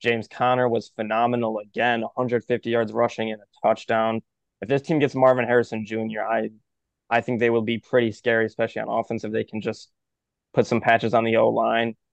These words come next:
Uh, keep developing Trey McBride. He's been phenomenal for them. Uh, Rondale Moore, hope to get him more involved. I've been saying that for years, though.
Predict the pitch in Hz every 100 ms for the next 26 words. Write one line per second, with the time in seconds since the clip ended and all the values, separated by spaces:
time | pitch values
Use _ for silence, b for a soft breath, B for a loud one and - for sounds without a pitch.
0 | _ _ _ _ - 104 107 - 139 107
1 | 117 120 110 110 120 117 107 117 113 107
2 | 107 110 - 113 113 113 107 117 117 110
3 | 113 113 - _ - 107 110 117 117 120
4 | 113 117 117 - 110 113 113 110 120 110
5 | 113 113 113 107 113 104 107 110 - 110
6 | 107 104 - - 107 110 110 101 110 110